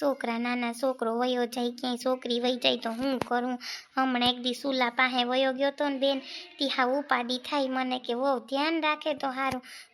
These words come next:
મોટો ને બેય બાંધે નહીં તો હારું. મને તો ઈ જ ઉપાડી થાય લે. હે? શું કરું લે? આપણાથી હવે કંઈ ન્યા જવાય તા નહીં.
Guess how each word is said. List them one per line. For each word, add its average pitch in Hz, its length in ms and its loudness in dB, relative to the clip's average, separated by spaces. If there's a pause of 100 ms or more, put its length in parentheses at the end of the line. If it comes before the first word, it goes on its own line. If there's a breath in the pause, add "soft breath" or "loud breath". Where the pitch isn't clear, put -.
મોટો 277 380 2
ને 240 80 0
બેય 247 200 4
બાંધે 269 380 0
નહીં 254 180 -4
તો 247 140 -2
હારું. 254 320 -2
મને 269 160 -2
તો 302 100 -2
ઈ 330 260 0
જ 294 100 -8
ઉપાડી 269 420 -2
થાય 269 300 -2
લે. 285 160 0 (500 loud breath)
હે? 330 120 4
શું 349 580 -4
કરું 262 400 -4
લે? 277 220 -2
આપણાથી 269 560 -4
હવે 262 160 -2
કંઈ 262 200 -8
ન્યા 262 220 -2
જવાય 277 400 -2
તા 269 180 -4
નહીં. 294 200 -6